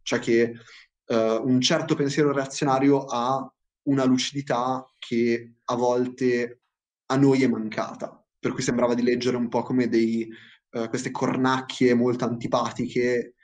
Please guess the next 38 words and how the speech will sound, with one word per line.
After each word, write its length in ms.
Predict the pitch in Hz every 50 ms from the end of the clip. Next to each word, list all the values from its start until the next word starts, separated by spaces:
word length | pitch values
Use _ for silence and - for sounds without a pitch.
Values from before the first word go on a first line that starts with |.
| _ _
e 80 | - 123
a 40 |
volte 240 | 120 131 131 - -
molto 260 | 123 131 135 135 139
stupide, 920 | 127 - - - - 151 131 131 143 139 123 123 123 131 127 131 - - _
che 100 | - -
però 180 | 139 139 143 143
dicevano 400 | 143 139 - - 131 131 131 131
anche 160 | 139 135 -
delle 140 | 143 131 127
cose 540 | 127 135 127 127 135 135 131 131 - - _ _ _ _ _ _ _ _ - - 113 - _
molto 360 | - 139 143 147 143 143 139
vere 540 | 117 131 131 120 107 104 - - - - _
e 60 | - -
su 120 | - 123
cui 300 | - - 131 131 127 127
noi 180 | 120 127 127 135
non 100 | 135 120
avevamo 240 | 113 117 113 113
ancora 340 | 117 117 113 - 135 131 131
ragionato, 720 | 120 113 110 113 127 123 120 113 113 - - 117 110 - _ _ _ _ _
per 200 | - 160 - -
cui 440 | 143 151 165 160 - - - - - _ _ _
Demonologia 460 | 120 110 127 127 127 127 127 127 127
Rivoluzionaria 520 | 131 131 131 127 - - 131 127 131 139
è 40 | 127
un 80 | 123 120
modo 360 | 120 123 123 127 127 131 131
per 380 | 127 120 120 123 120 - - - _ _ _ _ _
scendere 380 | _ - - - 151 143 147 139
a 80 | 127 -
patti 580 | - 107 - - - _ _ - 127 127 - -
con 140 | 120 117
queste 280 | 107 107 107 - - 110
cose, 340 | - 123 - - - - -
per, 420 | - 123 117 110 - 117 117 117 113
anche 260 | - 123 117 - 131
lì 260 | 123 117 110 113 -